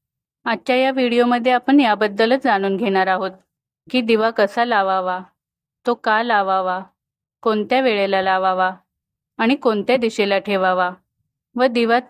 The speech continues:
तेल वापरताना कोणत्या प्रकारचं तेल वापरावं, दिव्यातील वातीचं महत्त्व काय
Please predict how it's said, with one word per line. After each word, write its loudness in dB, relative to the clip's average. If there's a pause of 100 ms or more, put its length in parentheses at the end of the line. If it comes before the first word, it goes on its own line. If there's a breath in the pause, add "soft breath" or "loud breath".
तेल 0
वापरताना -2
कोणत्या -2
प्रकारचं -2 (100)
तेल 0
वापरावं, -2 (540)
दिव्यातील 0
वातीचं -2
महत्त्व -2
काय -4